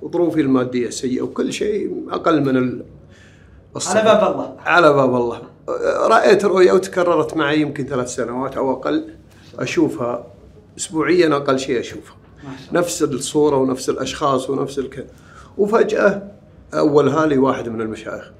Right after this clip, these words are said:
Speaker 2: وش، وش الرؤية اللي يمديك تقول؟
Speaker 1: لا، ما، ما أبغى أقولها. أخاف إن لو قلتها يعني ينتهي مفعولها. ما، ما أدري. أنا عندي شيء أقول إني أتحفظ فيه. وفيها أسماء وفيها ديار.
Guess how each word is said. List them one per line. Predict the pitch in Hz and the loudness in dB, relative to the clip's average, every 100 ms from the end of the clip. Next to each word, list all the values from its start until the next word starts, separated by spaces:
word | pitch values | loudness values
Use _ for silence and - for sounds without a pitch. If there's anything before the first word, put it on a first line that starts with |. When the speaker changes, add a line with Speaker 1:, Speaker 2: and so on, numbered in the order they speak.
| - | -14
Speaker 2:
وش، | 208 202 208 | -10 -6 -2
وش | 233 202 | -2 -2
الرؤية | 185 156 139 135 - 170 | -2 -4 -4 -8 -12 -14
اللي | 170 | -12
يمديك | 170 170 | -10 -12
تقول؟ | 151 139 | -8 2
Speaker 1:
لا، | 139 151 | 4 6
ما، | 135 131 | 6 4
ما | 117 117 | 4 0
أبغى | 120 113 113 | -2 -4 -6
أقولها. | 110 107 143 | -6 -8 -8
أخاف | 135 - 147 160 | -6 -2 0 0
إن | 143 | 0
لو | 147 | 0
قلتها | 139 151 139 135 131 | 4 4 2 -2 -4
يعني | 123 117 131 | -4 -2 2
ينتهي | 131 123 123 | 2 0 -4
مفعولها. | 127 117 117 113 | -4 -2 -4 -6
ما، | 113 147 160 180 | -2 4 4 8
ما | |
أدري. | 180 151 135 | 8 8 6
أنا | 175 | 6
عندي | 175 185 175 | 6 6 4
شيء | 160 185 165 | 4 4 4
أقول | 156 | 4
إني | 143 | 4
أتحفظ | 127 - 131 127 - | 2 -2 -8 -10 -10
فيه. | 113 92 - 127 | -12 -16 -18 -6
وفيها | 143 175 151 143 | 2 2 2 -2
أسماء | 139 127 117 113 | -4 -4 -4 -6
وفيها | - 135 135 | -6 -2 0
ديار. | 143 143 117 | 2 2 0